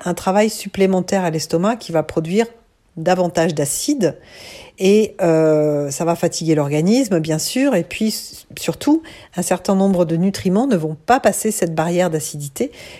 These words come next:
quand il y a une, une sécrétion de trop d'acide. Donc, pensez à bien mâcher. Vous verrez que c'est beaucoup plus intéressant quand on veut garder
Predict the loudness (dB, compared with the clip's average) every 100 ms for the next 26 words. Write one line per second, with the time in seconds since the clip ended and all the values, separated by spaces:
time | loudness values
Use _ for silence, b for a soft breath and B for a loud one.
0 | B 0 0 0 0 4 4 2 -2 -2
1 | -2 -2 -4 -2 2 2 2 2 2 4
2 | 2 -2 -8 -8 -10 -6 -6 -4 -4 -2
3 | 0 0 0 2 2 0 2 0 0 B
4 | B B -2 2 4 4 2 2 4 6
5 | 4 2 -6 -2 2 2 2 -4 _ _
6 | -4 2 2 0 -2 0 0 0 0 0
7 | -2 0 -2 -2 -2 -2 -2 2 0 0